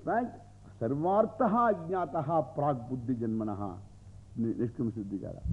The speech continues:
Sarvartaha ajnataha prag buddhi janmanaha. Then what it was there? Then he says,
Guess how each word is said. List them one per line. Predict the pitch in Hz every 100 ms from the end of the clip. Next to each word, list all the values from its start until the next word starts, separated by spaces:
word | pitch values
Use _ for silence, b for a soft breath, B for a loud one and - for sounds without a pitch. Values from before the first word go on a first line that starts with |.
| - - - - -
Sarvartaha | 120 135 170 196 - 214 180 214
ajnataha | 160 139 180 185 202 202 240 240 - - -
prag | 160 165 135
buddhi | 135 131
janmanaha. | 123 117 110 104 - 95 98 - - - - - - - - - - - - - - - - - - - -
Then | - 247
what | 202 240
it | 285 277
was | 254 220 170
there? | 220
Then | 190 175 180 127
he | 165
says, | 202 160 143